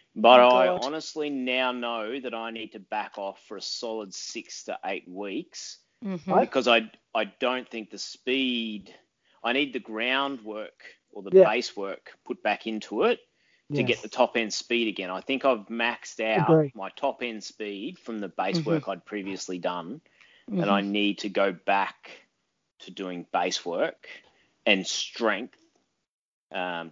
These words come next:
Speaker 1: to get the, because I, the only way, where I need to grab the extra time from is
Speaker 2: Yep.
Speaker 1: probably in the downhill now,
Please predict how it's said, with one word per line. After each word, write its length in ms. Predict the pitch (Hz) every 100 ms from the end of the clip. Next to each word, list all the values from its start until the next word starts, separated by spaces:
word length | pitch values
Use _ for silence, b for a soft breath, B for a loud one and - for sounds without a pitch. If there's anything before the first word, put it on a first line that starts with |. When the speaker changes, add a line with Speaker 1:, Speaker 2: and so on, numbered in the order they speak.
| _
Speaker 1:
to 100 | -
get 220 | 92 98 -
the, 360 | 95 90 85 80 _ _
because 220 | 104 113 107
I, 80 |
the 320 | 98 101 117 120
only 140 | 147
way, 520 | 135 123 110 95 143 - _ 131 123
where 300 | 139 147 143
I 80 |
need 180 | 131 123
to 80 | 117
grab 400 | 98 107 113 117 101
the 180 | 104 _
extra 640 | 117 - - - 104 95 - _ _ _ _ _
time 480 | - - 110 110 127
from 400 | 127 151 208 294 - _ _ _ _ -
is 240 | 113 180
Speaker 2:
Yep. 100 | 170
Speaker 1:
probably 340 | 139 123 123 117
in 80 |
the 80 | 110
downhill 600 | 85 98 98 117 117 135
now, 400 | 135 147 214 320